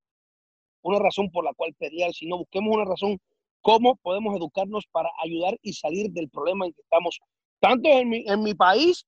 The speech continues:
que los quiero mucho, aunque me hayan dado de codo, como en Estados Unidos. O sea, esto es de corazón. Hay que, hay que unirse para hacerlo mejor,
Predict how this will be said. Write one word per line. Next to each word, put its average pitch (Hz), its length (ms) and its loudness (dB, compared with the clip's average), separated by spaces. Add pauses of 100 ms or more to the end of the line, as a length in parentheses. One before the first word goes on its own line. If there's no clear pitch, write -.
(100)
que 175 100 -8
los 170 120 -4
quiero 214 240 -2
mucho, 226 340 -4
aunque 170 420 -8 (420)
me 165 140 -10
hayan 214 220 -2
dado 220 240 4
de 196 100 0
codo, 220 340 2 (560)
como 254 260 0
en 226 60 -4
Estados 196 380 -6
Unidos. 123 360 -20
O 131 60 -18
sea, 147 160 -10
esto 190 220 -2
es 214 280 2 (760)
de 160 120 -4
corazón. 156 420 0
Hay 160 60 -6
que, 214 240 0
hay 190 100 -2
que 226 120 2
unirse 247 540 4 (220)
para 180 180 2
hacerlo 226 400 -4
mejor, 156 460 -8